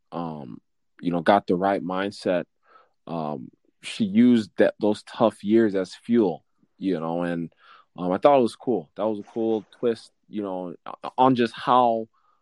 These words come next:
your perspective can take a bad situation and turn it into something to fuel you to do good. So, yeah. That w-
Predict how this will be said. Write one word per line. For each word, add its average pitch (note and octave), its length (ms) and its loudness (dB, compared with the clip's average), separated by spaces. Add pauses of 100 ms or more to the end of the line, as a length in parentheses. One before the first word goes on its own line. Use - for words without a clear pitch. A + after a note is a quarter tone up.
(920)
your A2 180 -2
perspective G#2 960 -2 (420)
can G2 160 -10
take G#2 340 -2
a G2 60 -2
bad G2+ 300 2
situation F#2+ 720 -6
and F2+ 180 -10
turn G#2+ 360 -2
it F#2+ 160 0 (1300)
into G#2+ 240 -2
something G2 540 -2
to - 160 -4
fuel A2 340 4
you G2 160 2
to F2 380 0 (580)
do F#2 160 2
good. E2 300 0 (360)
So, A#1+ 380 -6 (2000)
yeah. A2 280 2 (1120)
That F2 60 -6
w- G2+ 140 -4